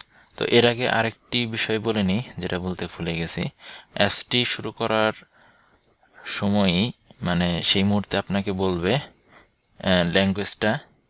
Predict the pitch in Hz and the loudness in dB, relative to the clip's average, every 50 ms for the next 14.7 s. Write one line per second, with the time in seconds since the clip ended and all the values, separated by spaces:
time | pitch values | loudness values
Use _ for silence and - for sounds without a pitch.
0 | _ _ - - 101 95 - - - 104 - - - - 78 76 - _ _ _ | _ _ -10 -6 -4 -4 -4 -4 -4 -8 -10 -10 -8 -8 -8 -8 -10 _ _ _
1 | - - - - - _ _ - - 90 90 - 95 95 92 92 92 - - 95 | -20 -20 -20 -20 -20 _ _ 0 0 0 0 2 0 2 2 2 2 2 2 2
2 | 95 92 90 87 80 - - - - - 82 80 82 78 78 80 80 78 80 80 | 2 2 2 0 -2 -4 -6 -4 -2 0 2 2 2 2 0 0 -2 -2 -4 -6
3 | - _ - - _ _ - - 110 92 95 104 - - - - - 98 90 - | -6 _ -14 -20 _ _ -16 -10 -6 -2 0 0 0 0 -2 0 0 0 0 2
4 | 95 113 156 - - - - - _ _ - - 82 98 95 95 95 95 92 90 | 0 0 -2 -4 -8 -20 -20 -20 _ _ -6 -2 2 2 4 4 4 4 2 0
5 | - 101 - - - 90 92 90 - - - - - 101 98 98 98 101 107 120 | -2 -4 -4 -2 -2 -2 -2 -4 -4 -8 -14 -6 -4 0 2 2 2 2 2 2
6 | 143 156 - - - - - _ - - 95 90 90 92 90 92 92 92 90 92 | 0 -2 -4 -10 -20 -20 -20 _ -6 -2 0 0 0 2 0 0 0 0 -2 -2
7 | - 92 92 117 135 127 - - 95 87 - - 92 - - - - 95 92 87 | -2 -2 -2 -2 -2 -4 -6 -4 -4 -4 -2 -4 -4 -6 -8 -8 -6 -4 -2 -2
8 | 85 80 - 90 98 135 151 - - - - - 87 87 85 85 87 87 87 82 | -2 -2 0 -2 -2 -2 -4 -8 -16 -16 -8 -2 0 2 2 2 2 0 0 -2
9 | - 90 82 82 78 76 - - 78 80 78 - - 76 76 78 76 76 - - | -4 -2 -2 0 -2 -2 -4 -6 -6 -6 -4 -4 -6 -6 -8 -8 -8 -10 -10 -12
10 | _ _ _ - _ _ - - - - - - - - - - - - - _ | _ _ _ -20 _ _ -20 -20 -18 -18 -18 -18 -20 -20 -20 -20 -20 -20 -20 _
11 | - - 104 98 - - 110 107 101 107 107 104 107 110 127 135 - - - - | -4 0 0 0 2 4 4 4 4 2 2 2 2 0 0 0 -2 -2 0 2
12 | 101 98 90 98 98 95 92 98 - - 92 92 - - 98 90 - - 95 - | 2 0 2 2 0 0 2 0 0 0 0 2 0 0 0 -2 -6 -6 -2 2
13 | 90 85 95 104 113 - - - - 92 90 87 87 - - 87 87 90 90 92 | 2 2 2 2 -2 -4 -4 -2 -2 -2 -2 -2 -4 -4 -4 -4 -2 -2 -4 -4
14 | - - - 82 82 - - - 87 87 85 92 92 101 | -4 -2 -2 -2 -2 -2 -4 -6 -4 -2 0 0 0 0